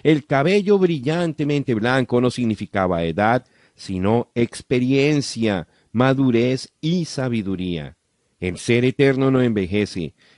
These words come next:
¿Qué es el tiempo para Dios? El tiempo significa muy poco para Dios, pero sabiduría significa mucho.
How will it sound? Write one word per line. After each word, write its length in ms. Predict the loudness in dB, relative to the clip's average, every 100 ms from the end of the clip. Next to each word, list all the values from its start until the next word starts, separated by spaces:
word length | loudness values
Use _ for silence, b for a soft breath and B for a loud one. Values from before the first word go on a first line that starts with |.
| b
¿Qué 220 | 2 2
es 160 | 2
el 180 | -2 -4
tiempo 440 | -4 0 0 -2 -6
para 280 | -6 -6
Dios? 540 | -4 -2 0 0 -2 -10 _ _ _ -10
El 120 | -6
tiempo 300 | 2 4 6
significa 580 | 6 4 2 0 -2 0
muy 320 | 2 4 4
poco 440 | 2 0 0 0 -6
para 260 | -4 -4
Dios, 380 | 0 4 4 2 B B
pero 220 | 0 2
sabiduría 680 | 2 0 2 2 2 0 -2
significa 720 | -4 -2 0 0 -2 -2 -2
mucho. 640 | 0 2 4 2 0 -12